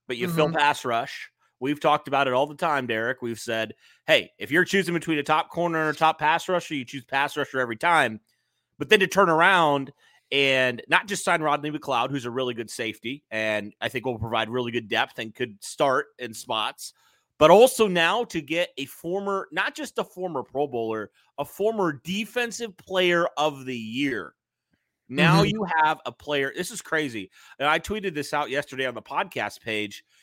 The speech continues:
Speaker 1: You now have at all three levels of your defense, an All-Pro player, a player who has those accolades. And on top of that,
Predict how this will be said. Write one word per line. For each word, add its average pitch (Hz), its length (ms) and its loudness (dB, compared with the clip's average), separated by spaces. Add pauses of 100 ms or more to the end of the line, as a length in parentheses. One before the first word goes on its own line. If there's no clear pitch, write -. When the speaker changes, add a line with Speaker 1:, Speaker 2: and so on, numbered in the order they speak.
(140)
Speaker 1:
You 214 260 -6
now 208 260 4
have 117 380 0
at 110 120 -4 (140)
all 190 300 2
three 208 340 -8
levels 175 400 0
of 143 140 0
your 135 100 -4
defense, 120 640 -8 (220)
an 113 80 -8 (140)
All-Pro 170 680 6
player, 104 340 -4
a 120 100 -6
player 190 360 0
who 180 160 -6
has 147 280 -2
those 120 200 -8
accolades. 82 560 -10 (360)
And 269 200 4
on 190 120 4
top 247 300 0
of 175 60 0
that, 139 260 2